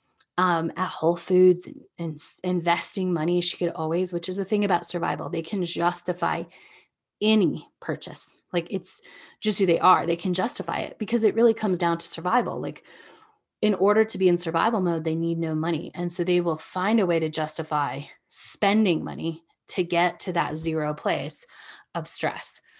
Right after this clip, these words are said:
Um, and this can all be changed, and none of this is conscious,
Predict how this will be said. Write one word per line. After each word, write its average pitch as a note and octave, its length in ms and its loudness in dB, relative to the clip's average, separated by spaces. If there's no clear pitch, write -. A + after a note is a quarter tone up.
Um, F3+ 240 0
and A3+ 80 6
this C4+ 140 6
can F4+ 280 4
all F3+ 200 6
be G#3 120 2
changed, E3 540 -2
and A3+ 220 6
none A#3 160 6
of A#3+ 80 4
this G#3 220 -2
is - 100 -6
conscious, - 580 -10